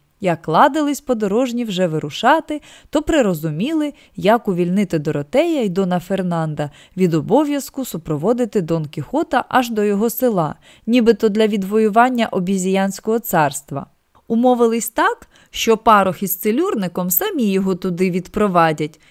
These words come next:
і там уже шукатимуть якогось ліку, аби вилікувати каліку от того недоліку. Як на те, повз корчму їхав саме чоловік якийсь волами.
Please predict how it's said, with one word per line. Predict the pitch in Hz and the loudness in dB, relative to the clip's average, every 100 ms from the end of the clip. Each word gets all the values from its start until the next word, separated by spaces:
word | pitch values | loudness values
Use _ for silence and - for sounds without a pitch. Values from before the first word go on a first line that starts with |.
| _ - | _ -10
і | |
там | 175 170 247 359 | -4 2 4 2
уже | 359 302 339 | -2 -2 -2
шукатимуть | - 185 180 185 175 165 156 156 | -2 0 4 4 2 -4 -4 -4
якогось | 156 156 165 156 - 160 | -4 -2 -2 -2 -6 -4
ліку, | 190 330 349 311 302 - - | 2 2 2 -2 -4 -6 -4
аби | - 320 339 | 2 2 2
вилікувати | 233 196 175 160 165 160 160 | 2 2 2 -2 -2 -2 -4
каліку | 156 143 147 277 339 339 285 - | -4 -4 0 2 0 0 -4 -2
от | 170 170 | -4 0
того | 269 330 320 | 0 0 0
недоліку. | 285 254 196 175 160 151 - - - _ _ _ _ | 0 -2 0 0 0 -2 -6 -12 -14 _ _ _ _
Як | 170 165 | -6 -4
на | 151 147 | -6 -10
те, | 151 247 349 381 _ _ _ | -4 -2 -2 -6 _ _ _
повз | 214 170 | -2 -2
корчму | - 160 - - 190 359 | -4 -6 -6 -6 -4 -2
їхав | 247 233 302 302 - | -2 -2 -2 -4 -6
саме | - 214 294 285 | 0 0 0 -6
чоловік | - 170 151 147 285 302 | -4 -4 -2 -2 -4 -2
якийсь | 262 254 262 - | -6 -2 -4 -4
волами. | 202 277 247 170 156 147 | 0 0 2 0 -2 -8